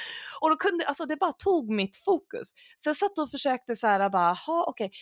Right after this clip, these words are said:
Så jag listade ju ut, liksom, att det var ju en mamma, eh, som hade,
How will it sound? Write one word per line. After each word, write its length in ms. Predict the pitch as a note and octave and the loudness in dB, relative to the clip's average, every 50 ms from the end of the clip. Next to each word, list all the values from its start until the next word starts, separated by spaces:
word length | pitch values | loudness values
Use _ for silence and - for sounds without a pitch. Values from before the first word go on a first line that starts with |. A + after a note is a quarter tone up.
| - - - | -20 -18 -10
Så 140 | - - | 0 2
jag 120 | C#4 C#4 D4 | 2 2 4
listade 500 | D#4 E4+ F4 E4 - - - E4 B3 C#4+ | 2 2 0 0 -2 -2 -4 -2 -2 -2
ju 100 | D4 D4 | -4 -2
ut, 400 | - F#4+ F4+ C4 F#3 E3+ - - | 0 0 0 0 -2 -6 -6 -6
liksom, 300 | D#3+ C#3 - - F#3+ F#3 | -6 -6 -4 -4 -4 -2
att 80 | F#3+ | -2
det 80 | - A#3 | -2 -2
var 140 | A3+ B3+ C4 | 0 0 0
ju 200 | C4 C4 C4+ C4 | 0 0 -2 0
en 280 | - B3+ B3+ C4 C4+ C#4 | 0 0 0 0 0 2
mamma, 540 | D#4+ D#4+ C#4 C4+ C#4+ D#4 E4 F4+ F4+ F4 F4 - _ _ _ _ _ _ _ _ - | 2 2 0 0 0 0 2 2 0 0 -2 -6 _ _ _ _ _ _ _ _ -6
eh, 220 | - - - - A3+ | -4 -4 -2 -4 -2
som 180 | - C#4 B3+ | 0 0 0
hade, 360 | A#3+ A3 A#3+ G#3+ F#3+ F#3+ F#3+ | 0 0 0 -2 0 2 2